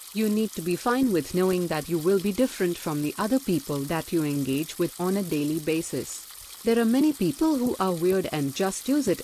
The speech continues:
as fuel for their personal growth, and you need to try and be this person for your mental health on a daily basis. If you are looking for ways to inspire your journey into acceptance of your weirdness,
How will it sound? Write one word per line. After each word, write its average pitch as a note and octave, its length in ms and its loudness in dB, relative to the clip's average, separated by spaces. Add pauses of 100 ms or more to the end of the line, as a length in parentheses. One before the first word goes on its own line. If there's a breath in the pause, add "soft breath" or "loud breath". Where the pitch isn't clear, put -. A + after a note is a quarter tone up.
as F3 180 -4
fuel D3+ 380 0
for D#3 140 -4
their C3+ 160 -2
personal D#3 520 -2
growth, F3+ 340 0
and F#3+ 120 0
you F#3 200 2
need G#3 260 2
to E3 60 -12
try D#3+ 380 0
and E3+ 240 0
be E3 140 2
this D3+ 260 -2
person D3+ 480 -2
for E3+ 140 -2
your D#3+ 180 0
mental F3 380 0
health E3+ 360 -2
on E3 120 -2
a E3 40 -2
daily G3 320 4
basis. - 1300 -4
If A#3+ 160 -2
you D4 140 2
are D#4 120 4
looking C4 340 4
for G3+ 160 -2
ways D#3+ 340 0
to - 160 -2
inspire E3+ 540 -2
your D#3+ 220 2
journey G3 440 0
into F#3 240 0
acceptance D#3 680 -2
of D#3 140 -6
your E3+ 240 0
weirdness, D#3 880 -2